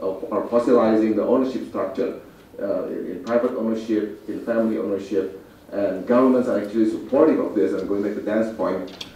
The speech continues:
and it's not just in Singapore or in China, I think it's everywhere in, in, in, in Asia. I think there, there are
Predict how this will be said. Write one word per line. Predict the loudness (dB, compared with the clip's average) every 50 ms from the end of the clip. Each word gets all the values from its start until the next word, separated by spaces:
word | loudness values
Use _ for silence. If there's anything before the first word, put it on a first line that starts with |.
| -14 -10
and | -6 -6
it's | -4 0
not | 2 2 4 4
just | 2 0
in | -2 -2
Singapore | -2 -2 -2 0 0 0 0 0 2 0
or | -2
in | -4 -6 -6
China, | -2 0 2 2 2 2 0 -2
I | -2
think | -2 -2 -4
it's | -4 -2
everywhere | 0 2 4 6 6 6 6 6 6 4 2
in, | 0 -2 -4
in, | -4 -4 -6
in, | -6 -6 -6 -6 -6 -6 -8 -10 -10 -10 -12 -10 -10
in | -10 -8 -2
Asia. | 2 4 6 6 6 4 4 2 2 2 0 -2
I | -2
think | -2 -2
there, | 0 0 0 0 -4
there | -4 -2 -2 -2
are | -2